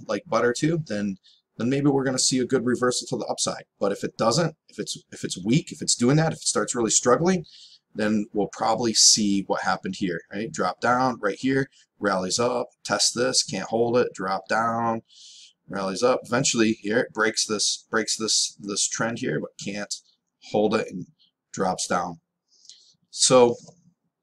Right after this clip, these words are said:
what can you do in the meantime? You can pa-, you can paper trade if you don't know what to do.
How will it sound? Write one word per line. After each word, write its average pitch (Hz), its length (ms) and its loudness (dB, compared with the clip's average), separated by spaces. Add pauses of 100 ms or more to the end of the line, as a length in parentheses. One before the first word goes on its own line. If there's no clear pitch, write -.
(1900)
what 110 140 -6
can 135 160 4
you 123 100 2
do 131 160 6
in 123 80 2
the 120 80 4
meantime? 139 600 0 (640)
You - 160 -6
can - 160 -8
pa-, - 200 -8
you 107 100 -8
can - 120 -4
paper - 260 2
trade 104 300 -2 (180)
if - 140 -12
you 110 60 -2
don't 117 240 2
know 123 100 2
what 113 160 2
to 101 80 -8
do. 131 340 -2